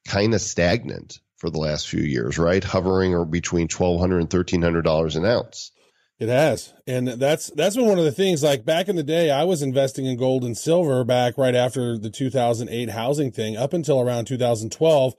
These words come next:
Speaker 2: when I really should have been investing in Bitcoin and, and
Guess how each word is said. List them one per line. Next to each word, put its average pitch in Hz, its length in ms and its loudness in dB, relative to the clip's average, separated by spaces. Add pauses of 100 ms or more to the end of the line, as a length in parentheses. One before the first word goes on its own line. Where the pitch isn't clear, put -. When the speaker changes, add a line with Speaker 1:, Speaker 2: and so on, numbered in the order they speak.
(180)
Speaker 2:
when 139 160 2
I 135 120 4
really 175 520 6
should 160 220 4
have 143 80 4
been 139 100 4
investing 131 480 2
in 120 140 0
Bitcoin 127 500 0
and, 117 240 -4
and 110 400 -8